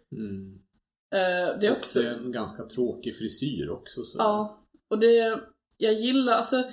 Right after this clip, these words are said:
Speaker 2: jag vet inte så här om jag kan säga att när jag spelade att jag bara tyckte, "Åh, det här var smart", så.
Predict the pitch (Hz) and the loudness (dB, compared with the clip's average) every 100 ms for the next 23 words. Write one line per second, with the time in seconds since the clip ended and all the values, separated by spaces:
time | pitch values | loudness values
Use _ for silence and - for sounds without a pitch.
0 | - - 247 269 311 311 339 320 269 254 | -12 -2 2 4 4 2 0 2 2 4
1 | 220 202 196 190 196 - - 202 208 202 | 6 4 2 -6 -8 -14 -8 -4 -2 0
2 | 208 202 202 - - - - 196 190 - | 2 2 -2 -10 -10 -8 -2 0 0 0
3 | 185 190 180 170 170 170 170 170 170 170 | 2 2 2 2 0 0 -2 -2 -4 -6
4 | - 185 220 196 180 185 175 170 - 202 | -2 2 2 2 0 -4 -4 -4 -2 0
5 | 170 - - 175 | -2 -6 -8 -8